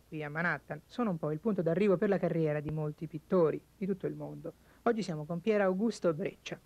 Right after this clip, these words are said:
pittore italiano che ha una storia molto particolare. Era un chirurgo, un cardiochirurgo,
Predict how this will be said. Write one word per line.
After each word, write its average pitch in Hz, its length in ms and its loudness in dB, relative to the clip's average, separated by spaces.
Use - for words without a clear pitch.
pittore 185 320 2
italiano 185 380 2
che 147 80 -6
ha - 20 -6
una 147 140 -8
storia 156 240 -2
molto 165 260 -4
particolare. 156 800 -2
Era 151 240 0
un 156 200 -8
chirurgo, 175 580 2
un 165 80 -6
cardiochirurgo, 160 760 2